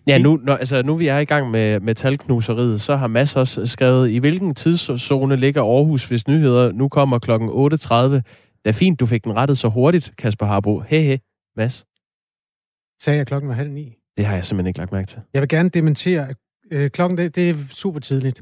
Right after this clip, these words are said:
Speaker 2: Den er seks fireogtredive. Du hører Radio fire morgen. Øh,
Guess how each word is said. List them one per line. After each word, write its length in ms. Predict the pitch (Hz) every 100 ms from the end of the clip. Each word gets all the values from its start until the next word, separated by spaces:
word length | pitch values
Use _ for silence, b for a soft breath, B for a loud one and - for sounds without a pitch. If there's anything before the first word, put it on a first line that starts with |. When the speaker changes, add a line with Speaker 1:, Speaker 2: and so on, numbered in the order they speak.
| -
Speaker 2:
Den 100 | 156
er 240 | 147 139 135
seks 300 | - 160 -
fireogtredive. 540 | 156 - 131 131 131 -
Du 80 | 131
hører 180 | 135
Radio 160 | 131 131
fire 240 | - 170
morgen. 300 | 165 131 135 - B B B B B B B B B B _ _ _ _ -
Øh, 380 | 180 180 185